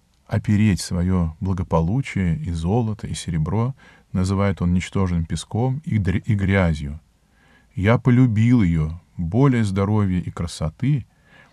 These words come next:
и избрал ее предпочтительно перед светом, ибо свет ее неугасим».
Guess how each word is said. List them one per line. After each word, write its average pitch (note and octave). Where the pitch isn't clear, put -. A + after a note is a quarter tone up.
и G#2
избрал G#2
ее G2
предпочтительно A2+
перед G2+
светом, F2+
ибо F2+
свет F#2
ее F#2
неугасим». F#2